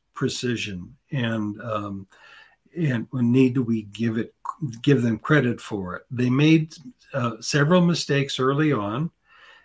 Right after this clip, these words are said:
and that has made people skeptical of the Q document. But it certainly is possible to reconstruct much of Q.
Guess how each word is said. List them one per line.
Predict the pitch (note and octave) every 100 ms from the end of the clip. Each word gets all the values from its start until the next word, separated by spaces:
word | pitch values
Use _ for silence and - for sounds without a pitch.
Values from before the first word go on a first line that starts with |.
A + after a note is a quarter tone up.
| _
and | D3 B2+
that | B2 C3+ C3+
has | D#3 B2+ A#2+
made | B2+ B2 -
people | B2+ B2 A#2+
skeptical | - B2+ A#2 C3 - B2 A2
of | G#2+
the | G#2+
Q | - C#3 A#2
document. | G#2 F2 E2 G#2 A2 - -
But | B2+
it | C3
certainly | C3 F3 F3 E3 D#3
is | B2
possible | - C#3 B2 - B2 G#2 F#2
to | A#2+
reconstruct | A2 A#2+ A#2 A2 - A2 G2 -
much | A2 - A2
of | G2 -
Q. | A2+ F#2+ E2